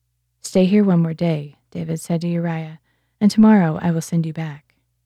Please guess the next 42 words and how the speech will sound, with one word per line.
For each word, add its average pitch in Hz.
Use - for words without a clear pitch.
So 220
Uriah 220
stayed 240
in 247
Jerusalem 160
that 165
day 160
and 180
the 185
next. -
Then 180
David 175
invited 185
Uriah 196
to -
eat 190
and 175
drink 196
with 170
him, 151
and 170
he 170
got 202
Uriah 180
drunk. 165
And 170
in 175
the 196
evening 185
Uriah 175
went 180
out 185
to 190
lie 190
down 185
on 156
the 160
cot -
with 160
his 165
master's 160
servants, 156